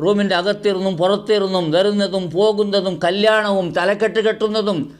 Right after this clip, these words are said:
എല്ലാം നിങ്ങൾക്ക് കാണിക്കണം സോഷ്യൽ മീഡിയയിൽ. പിന്നെ പുരുഷ-, പുരുഷന്മാർ കാണിക്കുമ്പോൾ സ്ത്രീകൾ മാത്രം ചെയ്യരുത് എന്ന് പറയാനുള്ള ഏതെങ്കിലും അവകാശമോ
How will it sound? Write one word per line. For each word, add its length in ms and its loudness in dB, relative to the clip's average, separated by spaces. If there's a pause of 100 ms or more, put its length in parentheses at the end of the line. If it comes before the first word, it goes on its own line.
(920)
എല്ലാം 440 2 (300)
നിങ്ങൾക്ക് 400 -2
കാണിക്കണം 560 0 (160)
സോഷ്യൽ 380 0
മീഡിയയിൽ. 300 0
പിന്നെ 220 -2
പുരുഷ-, 320 0 (280)
പുരുഷന്മാർ 500 0 (100)
കാണിക്കുമ്പോൾ 560 0
സ്ത്രീകൾ 320 2 (120)
മാത്രം 340 0
ചെയ്യരുത് 480 0
എന്ന് 200 -2
പറയാനുള്ള 420 0 (120)
ഏതെങ്കിലും 420 0
അവകാശമോ 560 0